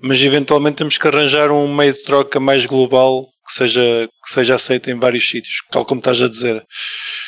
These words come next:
E, pá, a China tentar, tentar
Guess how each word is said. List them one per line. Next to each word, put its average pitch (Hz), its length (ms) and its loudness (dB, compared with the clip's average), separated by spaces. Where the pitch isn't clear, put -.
E, 127 680 2
pá, - 160 -2
a 120 80 -4
China 139 540 2
tentar, 147 360 -2
tentar 139 360 0